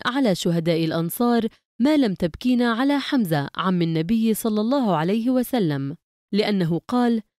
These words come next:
"لكن حمزة لا بواكي له".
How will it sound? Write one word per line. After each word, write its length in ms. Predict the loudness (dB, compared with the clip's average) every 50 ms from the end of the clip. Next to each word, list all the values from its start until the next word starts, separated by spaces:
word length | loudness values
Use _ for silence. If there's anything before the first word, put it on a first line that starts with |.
| _ _ _
"لكن 440 | 0 0 0 0 0 0 0 0 0
حمزة 640 | 0 -2 -2 -2 0 0 -2 -2 0 -2 -2 0 0
لا 200 | 0 0 0 0
بواكي 640 | 0 0 0 0 0 0 -2 -2 -2 0 0 2 0
له". 260 | 0 -2 -4 -6